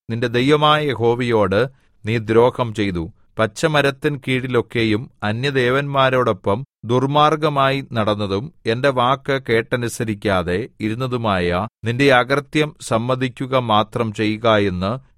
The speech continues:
യഹോവയുടെ അരുളപ്പാട്. വിശ്വാസത്യാഗികളായ മക്കളെ, മടങ്ങിവരുവീനെന്ന് യഹോവയുടെ അരുളപ്പാട്. ഞാനല്ലോ നിങ്ങളുടെ ഭർത്താവ്. ഞാൻ നിങ്ങളെ പട്ടണത്തിൽ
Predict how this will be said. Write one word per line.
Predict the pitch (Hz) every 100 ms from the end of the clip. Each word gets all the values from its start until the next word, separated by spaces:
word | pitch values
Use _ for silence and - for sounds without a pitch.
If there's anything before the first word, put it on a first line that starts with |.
| -
യഹോവയുടെ | 98 101 123 123 117 107 107 107 -
അരുളപ്പാട്. | 104 98 101 90 92 87 82 - _ -
വിശ്വാസത്യാഗികളായ | 113 - 131 131 127 131 131 127 117 123 120 123 113 110 107 123 - 107
മക്കളെ, | 98 - 107 92 104 - _ -
മടങ്ങിവരുവീനെന്ന് | 107 113 127 135 120 117 120 117 98 95 110 143 -
യഹോവയുടെ | 104 104 131 139 127 117 113 110 -
അരുളപ്പാട്. | 101 101 107 90 92 85 82 82 _ -
ഞാനല്ലോ | 110 131 131 131 135
നിങ്ങളുടെ | 127 120 123 117
ഭർത്താവ്. | 107 104 - 110 101 101 120 - 110
ഞാൻ | 110 131
നിങ്ങളെ | 143 135 131 123
പട്ടണത്തിൽ | 117 110 - 127 - 131 123